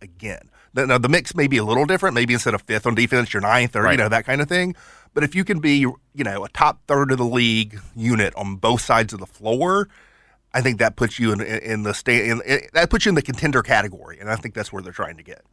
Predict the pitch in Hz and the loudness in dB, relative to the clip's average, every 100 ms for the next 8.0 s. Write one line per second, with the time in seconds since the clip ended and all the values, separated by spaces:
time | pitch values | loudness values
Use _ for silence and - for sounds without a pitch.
0 | _ 135 135 165 143 - 165 147 143 131 | _ -2 4 4 4 2 2 2 2 2
1 | 123 123 113 110 107 107 104 107 101 95 | 2 0 4 4 4 0 -2 0 0 0
2 | - 101 98 - 90 - 104 95 87 85 | 2 2 2 0 -6 -2 2 4 2 0
3 | _ _ _ - 131 120 117 - 110 101 | _ _ _ -6 0 2 0 0 -2 0
4 | 95 - _ _ _ - 151 139 104 117 | 0 -4 _ _ _ -2 2 2 0 -4
5 | 107 95 110 107 98 95 80 98 95 - | -4 -2 -2 -2 -4 -4 0 0 0 -2
6 | 104 95 92 - _ _ _ _ _ _ | 0 0 -2 -8 _ _ _ _ _ _
7 | _ - 151 127 147 123 110 110 92 87 | _ -6 -2 0 2 2 2 2 2 -2